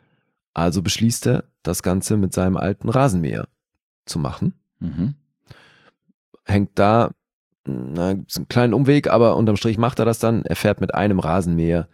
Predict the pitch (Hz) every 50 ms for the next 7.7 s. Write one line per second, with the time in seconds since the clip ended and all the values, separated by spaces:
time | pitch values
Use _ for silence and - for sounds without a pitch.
0 | _ _ _ - - 85 - - 80 78 - - - 101 107 98 90 85 87 82
1 | 76 76 73 73 - - - - - 69 76 85 113 - _ _ _ _ _ _
2 | _ _ _ _ _ _ _ _ _ _ _ _ _ _ _ _ _ _ - -
3 | 92 76 76 - - - - - - - - - - - - 57 - - - -
4 | - - - 90 90 92 - - 92 - 87 90 82 - - - - _ _ -
5 | - - - - - - - - - 82 87 87 85 87 87 87 85 80 78 -
6 | - 90 82 - 76 71 69 71 69 65 69 67 65 - 82 - 85 78 - 71
7 | 71 73 73 71 76 80 64 76 71 - 76 64 53 -